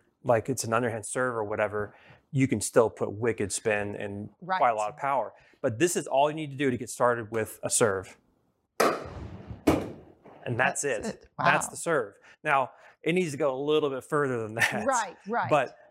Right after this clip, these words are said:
Speaker 1: in general, that's, that's what you do. But in terms of, in terms of how you hold the paddle,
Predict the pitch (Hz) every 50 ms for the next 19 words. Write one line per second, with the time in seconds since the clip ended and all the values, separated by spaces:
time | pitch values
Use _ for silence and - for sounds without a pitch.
0 | _ _ _ _ 135 127 123 107 101 127 151 151 147 139 127 123 120 117 117 _
1 | _ 117 113 131 127 123 123 - - - - - _ - _ _ - - 127 127
2 | - - - 131 123 - 143 135 220 240 151 104 - - _ _ _ _ _ _
3 | _ _ _ _ _ _ _ _ _ _ - - - - - 139 143 135 139 127
4 | - 156 160 180 190 170 165 165 151 147 139 123 - - 143 135 - - 170 175
5 | 175 156 143 - 147 151 147 139 127 117 - - 160 160 160 156 127 120 - -
6 | - 151 151 131 117 113 120